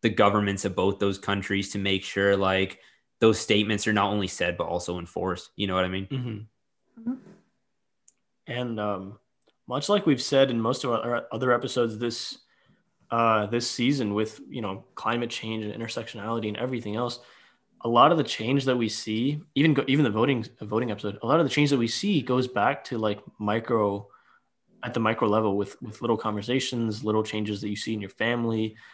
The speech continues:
Speaker 2: how you can change one person's mind, and that can have a trickling down effect, you know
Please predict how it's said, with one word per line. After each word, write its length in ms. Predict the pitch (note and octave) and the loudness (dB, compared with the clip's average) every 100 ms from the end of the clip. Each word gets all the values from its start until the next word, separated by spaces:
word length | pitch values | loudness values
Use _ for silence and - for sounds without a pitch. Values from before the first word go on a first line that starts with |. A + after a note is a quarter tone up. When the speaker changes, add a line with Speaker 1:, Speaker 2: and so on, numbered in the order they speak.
| - - | -20 -6
Speaker 2:
how 160 | - | 2
you 100 | B2 | 2
can 140 | A#2+ A2+ | 2 -2
change 340 | A#2+ A2+ A2 - _ | 0 0 -2 -10 _
one 260 | A2 A#2 | 0 2
person's 360 | A2+ A2+ A#2+ G#2+ | 2 0 0 -2
mind, 240 | G#2 A2 A2 | 0 2 2
and 80 | |
that 140 | G#2+ G#2+ | 0 0
can 100 | A2 | -2
have 120 | G#2 | -4
a 40 | |
trickling 360 | G#2 A#2 A#2+ G#2 | -4 -4 -2 -2
down 180 | G2+ G2+ | 0 -2
effect, 400 | - G#2+ G#2 - | -2 -4 -4 -6
you 40 | |
know 180 | G#2 G2 | -8 -10